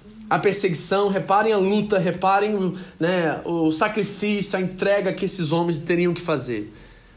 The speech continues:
Aqui era um momento lindo, maravilhoso, Jesus falando palavras lindas a eles e a nós também. Mas era um momento também que eles enfrentariam morte, enfrentariam animais ferozes, enfrentariam tudo que é coisa. <coughs> Perdão.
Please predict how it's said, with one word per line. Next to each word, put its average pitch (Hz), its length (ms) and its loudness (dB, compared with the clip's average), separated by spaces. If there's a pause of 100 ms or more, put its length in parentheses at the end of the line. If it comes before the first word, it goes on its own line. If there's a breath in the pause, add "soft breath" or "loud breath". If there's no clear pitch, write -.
(140 loud breath)
Aqui 147 160 0
era 277 80 6
um 277 40 4
momento 240 340 4
lindo, 190 280 2
maravilhoso, 165 580 2
Jesus 165 200 0
falando 196 300 0
palavras 170 420 2
lindas 165 420 0
a 147 140 2
eles 160 240 0
e 175 80 0
a 208 240 -2
nós 240 280 0
também. 123 420 -4 (640 loud breath)
Mas 156 220 -2
era 196 80 2
um 208 40 2
momento 196 280 0
também 170 260 -2
que 175 60 -4
eles 156 140 -4
enfrentariam 151 520 -4
morte, 135 500 -6
enfrentariam 139 640 -4 (160 loud breath)
animais 135 800 -2 (400 loud breath)
ferozes, 127 640 0
enfrentariam 156 760 -2 (1700 loud breath)
tudo 175 140 -2
que 180 80 -2
é 160 60 2
coisa. 107 320 -2 (720)
<coughs> - 720 -2
Perdão. 113 260 -8